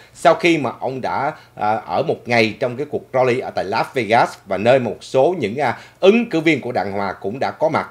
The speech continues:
Và ông nói rằng Brown là một người không sợ hãi và là một người yêu nước, và ông chỉ ra cho thấy ông Brown đã không ngừng nghỉ tranh đấu cho vấn đề an ninh biên giới, cũng vấn đề là tăng trưởng kinh tế. Và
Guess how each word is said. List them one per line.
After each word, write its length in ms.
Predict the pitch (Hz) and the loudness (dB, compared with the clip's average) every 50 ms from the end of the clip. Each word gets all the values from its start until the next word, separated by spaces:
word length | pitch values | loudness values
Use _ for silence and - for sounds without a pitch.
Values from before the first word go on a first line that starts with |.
| - 92 | -10 -10
Và 100 | 92 - | -10 -8
ông 140 | - 113 | -6 -6
nói 80 | 117 135 151 | -4 -2 -2
rằng 180 | 139 95 90 - - - | -2 -2 -4 -6 -4 2
Brown 300 | 131 143 139 139 135 107 - - - - _ | 4 6 6 6 4 2 -2 -10 -20 -20 _
là 160 | - 107 113 110 | -2 0 0 0
một 200 | 110 98 - 113 | 0 -2 -4 -2
người 240 | 110 104 98 98 - - | 0 0 0 -2 -4 -2
không 280 | - 165 175 170 165 143 | 0 2 2 2 0 -6
sợ 260 | - - 107 95 92 | -4 -4 -2 -2 -2
hãi 260 | 90 87 82 90 123 139 123 | -4 -6 -6 -6 -8 -6 -6
và 100 | 113 92 | -4 -4
là 100 | 92 92 | -4 -4
một 180 | 92 80 - 104 | -6 -8 -8 -8
người 160 | 95 - - - | -8 -8 -8 -4
yêu 160 | - 143 131 | -2 0 2
nước, 200 | 127 135 165 196 196 196 - 95 85 | 4 6 6 6 4 2 -4 -6 -2
và 300 | 104 95 90 90 90 - - - - _ | -2 0 0 -2 -4 -8 -12 -20 -10 _
ông 220 | - 139 143 139 | -2 -2 -2 0
chỉ 180 | - 117 107 135 | 0 0 0 2
ra 160 | 147 165 131 | 2 2 2
cho 120 | 123 123 113 | 2 0 0
thấy 280 | - 110 123 156 175 - - | 0 2 0 0 0 -4 -4
ông 200 | - 120 131 117 | -4 -4 -4 -4
Brown 240 | - 131 127 123 120 | 0 2 2 2 2
đã 100 | 104 107 | 0 -2
không 280 | - - - 151 160 139 | -2 0 0 0 0 0
ngừng 120 | 117 110 | -2 -4
nghỉ 160 | 92 87 113 | -4 -6 -6
tranh 280 | 127 - - 127 123 120 | -4 -2 -2 -2 0 0
đấu 220 | 117 113 143 160 160 - | -2 -2 -2 -2 -4 -2
cho 160 | 151 123 113 | 0 0 0
vấn 280 | 104 98 117 147 175 175 | 0 -2 -2 -4 2 4
đề 220 | 143 110 98 87 - - - - _ _ | 6 6 6 4 0 -6 -20 -20 _ _
an 200 | - - 143 147 | -2 0 2 2
ninh 160 | 147 143 143 135 | 2 2 2 0
biên 140 | 135 127 | -2 0
giới, 240 | 120 131 135 147 180 | 4 4 4 4 2
cũng 260 | 170 - 104 98 120 | 0 -4 -6 -8 -6
vấn 220 | 120 127 151 156 143 | -6 -8 -8 -6 -4
đề 140 | 123 101 87 | -2 -2 -2
là 120 | 82 90 | -4 -8
tăng 320 | - - - 131 135 123 | -6 -2 -2 0 0 -2
trưởng 220 | 110 - 85 101 117 | -4 -6 -8 -8 -6
kinh 160 | 131 117 - | -8 -6 0
tế. 260 | - 117 120 143 196 196 - - - - _ | 4 6 6 6 4 0 -4 -12 -20 -20 _
Và 460 | - 95 117 113 113 113 113 110 - | -6 0 2 2 4 4 2 0 -2